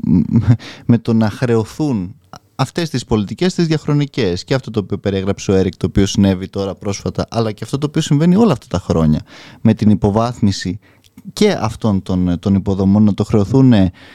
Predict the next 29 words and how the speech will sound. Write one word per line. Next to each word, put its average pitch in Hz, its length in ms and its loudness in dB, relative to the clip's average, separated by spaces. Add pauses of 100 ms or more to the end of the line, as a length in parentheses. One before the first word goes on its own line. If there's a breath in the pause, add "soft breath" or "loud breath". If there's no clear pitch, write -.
ορισμένοι 123 560 -2
εργαζόμενοι 98 1040 0
βάρδιας, 101 640 -2 (100)
είναι 208 200 4
κάτι 175 220 -6
το - 100 -6
οποίο, 175 320 0 (380 loud breath)
ε, 123 200 -6 (120)
πέρα 165 220 0
από 117 160 -4
όλα 104 120 0
αυτά 104 300 -2
και 139 160 -8
σε 120 140 -4
αυτή 123 240 -2
την, 104 340 2
τη 107 80 -8
συγκυρία, 123 500 -4
έτσι, 139 260 -4
είναι 143 100 2
και, 127 280 2
και 120 140 0
εξαιρετικά 120 720 -6
χυδαίο, 98 600 0
Μπούλικα, 90 380 0
και 131 120 -2
εμείς 139 200 4
νομίζω 117 300 4
ότι, 110 240 -2